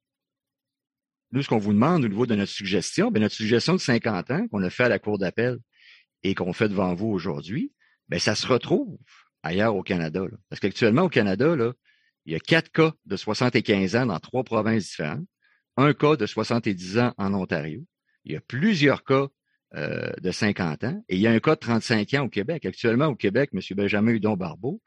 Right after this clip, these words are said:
a été condamné à trente-cinq ans. Alors, pour nous, il est clair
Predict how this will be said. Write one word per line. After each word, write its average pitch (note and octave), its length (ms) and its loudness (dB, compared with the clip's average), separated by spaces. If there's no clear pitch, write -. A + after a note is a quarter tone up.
a D#2 100 -6
été G#2+ 180 0
condamné G#2 640 -2
à - 80 -8
trente-cinq G2 560 -4
ans. D3 80 -4
Alors, F#2 340 -2
pour A2+ 240 4
nous, F3 280 2
il A#2 160 4
est G2+ 100 6
clair A#2+ 460 -4